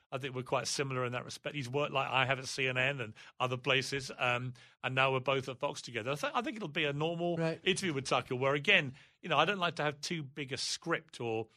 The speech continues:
Speaker 1: plan it too much. It's more like, "Hey, you're Tucker Carlson. What do you think of the world right now?"
Speaker 2: So is that the way you approach the morning show when we
Speaker 1: Yes.
Speaker 2: are with four-minute segments and six-minute
Speaker 1: I used to
Speaker 2: segments?
Speaker 1: ignore all those.
Speaker 2: You would?
Speaker 1: Yeah, I didn't even look at how long I have for segments. In fact, I'd, I would take my earpiece out.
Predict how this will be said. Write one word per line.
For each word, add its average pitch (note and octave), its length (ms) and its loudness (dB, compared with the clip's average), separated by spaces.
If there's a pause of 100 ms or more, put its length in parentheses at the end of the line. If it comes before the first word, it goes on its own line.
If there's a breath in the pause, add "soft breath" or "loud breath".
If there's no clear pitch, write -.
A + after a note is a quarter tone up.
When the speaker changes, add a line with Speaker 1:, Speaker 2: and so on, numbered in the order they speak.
(260 soft breath)
Speaker 1:
plan C#3+ 220 0
it C3 120 -8
too A#2 140 -4
much. G2 240 -12
It's D3 140 -10
more F3 160 -4
like, E3 160 2
"Hey, G3+ 300 0
you're D#3 120 -12
Tucker F3+ 380 -6
Carlson. F3+ 360 0 (380)
What F3+ 120 0
do F#3 40 2
you E3+ 60 2
think F3 160 0
of D#3 40 2
the C#3+ 60 2
world B2+ 280 2
right A2 140 -2
now?" G2 120 -14
Speaker 2:
So F3 300 2
is D3 100 0
that G3 160 2
the G3+ 80 -4
way F#3 100 2
you E3+ 180 2
approach D#3+ 340 -2
the D#3 80 0
morning C#3+ 240 0
show F#3 280 0
when D3+ 360 -2
we F#3+ 80 6
Speaker 1:
Yes. D#3+ 120 8
Speaker 2:
are D3 200 6
with D#3+ 120 0
four-minute E3 460 0
segments E3 480 0
and A#2 100 -6
six-minute E3 440 0
Speaker 1:
I - 20 2
used - 140 -2
to - 140 4
Speaker 2:
segments? D#3 220 4
Speaker 1:
ignore D#3+ 200 6
all C3 100 4
those. G#2+ 300 -4 (260)
Speaker 2:
You F#3 160 6
would? F#3 260 8 (120)
Speaker 1:
Yeah, A2+ 200 4
I D3+ 100 8
didn't F#3 160 2
even D3+ 140 2
look D3 160 0
at B2+ 160 -4
how B2+ 140 2
long B2+ 180 2
I A#2+ 60 0
have A#2 120 2
for A2+ 60 -8
segments. G#2+ 420 -8
In - 60 -14
fact, C#3 140 2
I'd, C3+ 140 4
I D#3 100 2
would C3+ 80 -2
take D3+ 160 0
my A#2 140 -2
earpiece A2 400 -4
out. - 140 -16